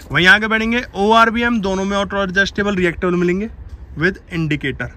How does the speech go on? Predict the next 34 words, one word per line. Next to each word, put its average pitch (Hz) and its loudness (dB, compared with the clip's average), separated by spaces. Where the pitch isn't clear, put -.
फ़र्क 220 6
आ 220 4
जाएगा, 214 6
ये 160 8
beading 190 6
आपको 190 2
black 160 0
मिलेगी 175 -6
देखने 170 -6
के 175 -8
लिए 180 -6
पूरी 202 -2
tail 175 -4
तक, 196 -4
यहाँ 143 -2
तक 180 -6
इसमें 220 4
आपको 220 4
garnish 190 4
देखने 185 0
के 185 -2
लिए 202 2
मिलेगी। 143 -4
यहाँ 139 0
टेल 160 0
तक 165 0
जो 165 2
इसकी 165 -2
स्कॉर्पियो 165 -2
यानी 175 -2
कि 180 -4
टेल 175 -2
होती 165 4
है, 175 2